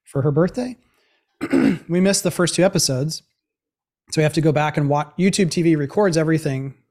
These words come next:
but you have to, if you don't put it in your own D V R tool, you have to watch it with ads. And I kid you not, like, every ad break is eight thirty-second commercials.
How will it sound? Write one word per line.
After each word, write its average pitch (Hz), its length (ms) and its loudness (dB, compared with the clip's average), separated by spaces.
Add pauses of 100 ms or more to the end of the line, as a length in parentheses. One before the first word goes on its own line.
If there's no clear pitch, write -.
but 139 120 -8
you 160 100 -2
have 147 140 0
to, 139 180 -6
if 135 100 -10
you 143 100 -2
don't 147 340 -6
put 151 160 0
it 139 100 0
in 135 100 -2
your 123 160 -2
own 156 180 2
D 143 160 0
V 135 140 -2
R 131 280 -8 (600)
tool, 139 320 -2
you 131 120 -6
have 127 140 -8
to 135 120 -8
watch 127 280 -8
it 117 100 -16
with 113 160 -16
ads. 98 440 -16 (1300)
And 131 100 -8
I 139 80 -4
kid 151 260 -2
you 143 60 -2
not, 139 200 -6
like, 127 180 -12
every 151 220 -2
ad 135 240 -6
break 120 320 -12
is 123 280 -12
eight 147 320 -8
thirty-second 135 580 -6
commercials. 104 680 -12